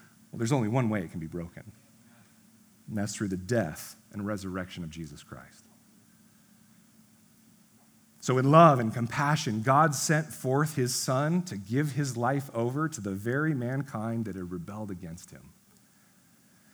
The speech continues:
In dying on the cross for a punishment he did not deserve, Jesus became the sin offering to pay for our sins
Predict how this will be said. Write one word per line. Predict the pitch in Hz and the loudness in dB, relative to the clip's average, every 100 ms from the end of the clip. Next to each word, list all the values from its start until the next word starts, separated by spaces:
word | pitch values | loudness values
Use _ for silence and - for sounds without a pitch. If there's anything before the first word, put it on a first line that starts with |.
| _ | _
In | 120 127 | -2 4
dying | 127 131 175 180 | 6 8 8 6
on | 160 | 2
the | |
cross | 135 - 131 143 165 | 2 2 4 4 2
for | - 123 | 0 -2
a | 113 | -2
punishment | 113 165 165 - 165 135 | -2 0 0 0 -2 -4
he | 131 175 175 | -4 0 0
did | 127 147 | 0 -4
not | 123 123 147 113 | -2 -2 -2 -4
deserve, | 117 113 120 127 143 165 160 - - - - | -4 -2 -2 -2 -2 -4 -8 -20 -20 -20 -16
Jesus | 104 104 143 190 131 101 95 | -8 -2 2 2 2 -2 -4
became | 117 113 117 143 151 127 110 | -6 -6 -4 -2 0 0 0
the | 104 | -2
sin | 107 151 | -4 -2
offering | 135 107 101 92 85 90 | 0 -2 -4 -8 -8 -8
to | - | -6
pay | 120 - 160 180 | -6 -6 0 0
for | 165 160 139 | 2 -2 -2
our | 135 | -4
sins | 123 131 117 101 90 - | -4 -4 -2 -2 -4 -8